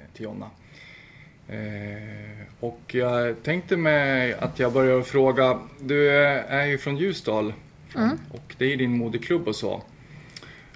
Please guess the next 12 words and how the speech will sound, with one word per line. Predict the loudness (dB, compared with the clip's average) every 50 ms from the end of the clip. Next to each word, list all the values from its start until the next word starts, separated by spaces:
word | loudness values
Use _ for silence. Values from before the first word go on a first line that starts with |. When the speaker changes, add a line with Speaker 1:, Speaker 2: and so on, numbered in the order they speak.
| -20 -14
Speaker 1:
Och, | -12 -12 -12 -12 -16 -10 -4 -4
eh, | -4 -4 -4 -8 -8 -6
du | -4
har | -4 -4
ju | -2
varit | -2 -2 -4 -4 -4
där | -4 -6
väldigt | -6 -6 -8 -8 -8 -6
länge. | -6 -6 -4 -4 -4 -4 -4 -6 -8 -14 -16 -20 -20 -20 -20 -20 -20 -20
Eh, | -18 -16 -16 -16 -16 -16 -16 -12 -10
vad | -10 -8 -8
var, | -8 -8